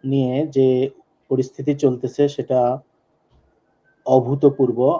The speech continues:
আগে আমেরিকাতে এরকম ঘটনা দেখা যায়নি। দেখা গেল যে, আহ, লস অ্যাঞ্জেলেসে বর্তমানে ন্যাশনাল গার্ড মোতায়েন করা হয়েছে, তারপরে ইউএস মেরিন সদস্য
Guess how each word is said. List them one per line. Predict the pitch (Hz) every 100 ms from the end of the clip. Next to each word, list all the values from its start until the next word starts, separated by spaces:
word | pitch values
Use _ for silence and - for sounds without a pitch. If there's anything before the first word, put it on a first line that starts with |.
| -
আগে | 123 117 131 131 147
আমেরিকাতে | 127 120 120 143 - 135 123
এরকম | 120 127 120
ঘটনা | 113 117 123
দেখা | 120 113 120
যায়নি। | 117 113 113 175 214 _ _ _ _ _ _ _ _ _ _ _ _ _ _
দেখা | - 117 123
গেল | 120 123
যে, | 123 120 127 170 _ _
আহ, | 117 113 113 113
লস | 117 120 -
অ্যাঞ্জেলেসে | 131 127 123 123 - 127
বর্তমানে | 123 120 - 123 120 120 120 180 208 _
ন্যাশনাল | 120 123 123 - 139 135
গার্ড | 123 117 123 135 127
মোতায়েন | 127 120 117
করা | 113 120 113
হয়েছে, | 117 113 - 135 139
তারপরে | 113 110 - 113 113 110 113 _ _ _ _ _
ইউএস | 127 120 120 120 - 120
মেরিন | 117 117 127 131 131 127 -
সদস্য | - - 127 127 - 123 123 160